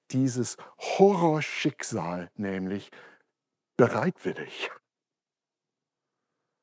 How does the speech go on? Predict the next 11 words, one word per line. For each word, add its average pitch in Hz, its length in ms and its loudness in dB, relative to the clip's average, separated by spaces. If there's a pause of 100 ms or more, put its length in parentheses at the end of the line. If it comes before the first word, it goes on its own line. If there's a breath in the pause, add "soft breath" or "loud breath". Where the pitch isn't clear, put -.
(1700)
In 127 180 4
seinen 127 520 4
Worten, 135 440 -6
er 98 140 -8
gab 127 480 -2
sein 120 640 -2
Leben 117 480 -8
hin. 123 360 -12 (3750)
Sein 101 240 0
Jünger 101 540 2
Petrus, - 800 0